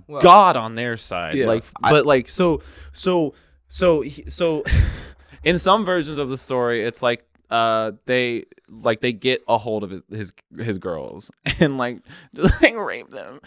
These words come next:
Speaker 2: And, but, like, in other stories, uh, but, like, in, like, uh, the one that I read, uh, is, um,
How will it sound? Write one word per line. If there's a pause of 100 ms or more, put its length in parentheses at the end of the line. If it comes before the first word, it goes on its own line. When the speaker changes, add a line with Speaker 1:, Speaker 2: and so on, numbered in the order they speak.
(340)
Speaker 2:
And,
but,
like,
in
other
stories,
uh, (260)
but,
like,
in,
like,
uh,
the
one
that
I
read, (440)
uh,
is,
um,